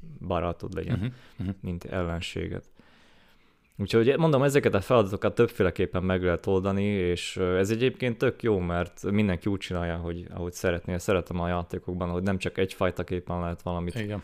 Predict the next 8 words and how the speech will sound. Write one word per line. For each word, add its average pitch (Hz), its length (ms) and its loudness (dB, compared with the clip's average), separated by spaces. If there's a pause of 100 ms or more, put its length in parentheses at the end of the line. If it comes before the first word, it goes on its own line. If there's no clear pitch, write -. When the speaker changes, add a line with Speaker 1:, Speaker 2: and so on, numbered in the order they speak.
(520)
Speaker 1:
ö, 85 340 -6 (120)
megoldani. 90 720 -2 (1400)
Speaker 2:
Jó 110 160 -2
hangzik. 98 580 -6
Speaker 1:
Ö, 95 520 2 (720)
a, 98 500 0
még 110 220 2
amit 123 400 -2